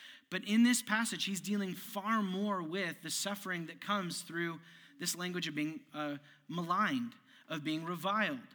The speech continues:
of, uh, being slandered. It's talking about the verbal suffering that comes through the social context of the relationships that we have. He doesn't use the normal words for persecution. They don't show up in First Peter, of, like, physical persecution. Most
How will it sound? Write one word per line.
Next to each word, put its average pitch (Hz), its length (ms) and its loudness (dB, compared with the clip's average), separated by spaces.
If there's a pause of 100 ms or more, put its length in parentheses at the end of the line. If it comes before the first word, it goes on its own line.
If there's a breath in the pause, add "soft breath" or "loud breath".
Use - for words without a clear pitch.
(380 loud breath)
of, 156 280 -2
uh, 160 180 -2
being 170 360 -2
slandered. 170 880 0
It's 156 160 -4
talking 214 360 0
about 175 180 -2
the 170 80 -2
verbal 160 500 -2
suffering 190 480 -2
that 156 100 -12
comes 151 380 -2 (300 loud breath)
through 180 180 -2
the 170 100 -4
social 170 300 -6
context 156 680 -6
of 143 320 -4
the 143 80 -4
relationships 139 560 -6
that 127 80 -14
we 135 100 -10
have. 131 320 -12
He 156 100 -8
doesn't 190 380 -2
use 180 380 -2 (320 loud breath)
the 170 80 -2
normal 180 320 0
words 175 240 -2
for 160 120 -8
persecution. 147 1000 -4
They 147 80 -6
don't 190 160 -2
show 190 180 2
up 185 120 -4
in 165 100 -8
First 156 240 -6
Peter, 147 240 -6 (360 loud breath)
of, 147 80 -6
like, 156 120 -2
physical 175 400 -4
persecution. 143 720 -8 (380 loud breath)
Most 202 240 2